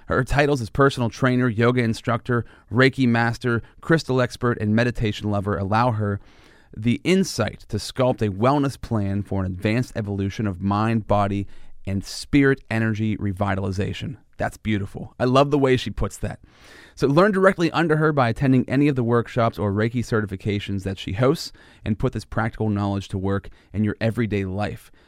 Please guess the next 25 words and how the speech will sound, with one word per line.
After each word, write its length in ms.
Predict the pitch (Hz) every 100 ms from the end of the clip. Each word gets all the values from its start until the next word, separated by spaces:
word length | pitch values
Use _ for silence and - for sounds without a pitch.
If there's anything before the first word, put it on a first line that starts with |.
| -
Amanda's 400 | 123 151 202 147
mission 400 | 160 147 143 135
is 160 | 127
to 80 | 117
teach 460 | 107 - 139 127 - -
all 300 | 131 151 151
who 160 | 143
seek 500 | 113 - 131 92 - - _ _
to 160 | - 131
heal, 600 | - - 147 104 - -
all 460 | 113 135 151 170 160 _ _
who 200 | 139 123
need 640 | 117 127 147 127 104 95 - _
new 200 | 113 123
purpose, 680 | 120 - 131 - - - - - _ _ _ _ _ -
and 120 | 131
to 80 | 135
unite 400 | 139 131 143 165
her 120 | 170
community 560 | 143 151 156 139 127 127
under 160 | 131
the 100 | 120
principle 520 | 104 - 147 147 143 110
of, 60 |
li-, 160 | 120